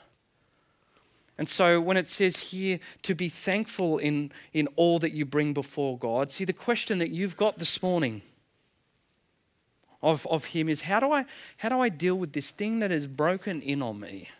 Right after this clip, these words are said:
This thing that is hurting me, this thing that is causing me anxiety this Christmas. How, how do I deal with that, Lord?" And he says, "Thank me for it."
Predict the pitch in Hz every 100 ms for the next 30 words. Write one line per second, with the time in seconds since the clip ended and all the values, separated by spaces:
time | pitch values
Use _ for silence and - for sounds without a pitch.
0 | _ _ _ _ _ _ _ _ _ _
1 | _ _ _ 156 - - 247 254 202 175
2 | - - 170 170 139 117 113 - - 247
3 | 247 202 165 - - 170 170 160 151 139
4 | 131 127 123 135 131 123 120 - - 127
5 | - 113 - - - - - 190 208 175
6 | 208 254 247 208 139 - 180 233 208 151
7 | 117 123 - 123 110 110 - - - -
8 | - _ 127 127 - 156 143 - - 117
9 | - 113 101 101 92 - -